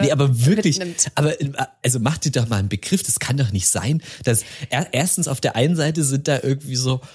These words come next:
Speaker 1: so ein paar komische Männers, die denken, dass sie irg-, dass, dass nur sie jetzt hier ein Barbecue machen dürfen.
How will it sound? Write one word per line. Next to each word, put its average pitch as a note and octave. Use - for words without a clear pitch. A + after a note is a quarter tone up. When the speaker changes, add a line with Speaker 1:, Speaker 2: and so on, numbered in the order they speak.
Speaker 1:
so C3+
ein -
paar C3+
komische D3
Männers, B2+
die B2+
denken, A#2
dass A#2+
sie C3+
irg-, B2
dass, -
dass C3
nur B2
sie B2
jetzt E3+
hier C#3
ein A2+
Barbecue D3
machen G#2+
dürfen. C3+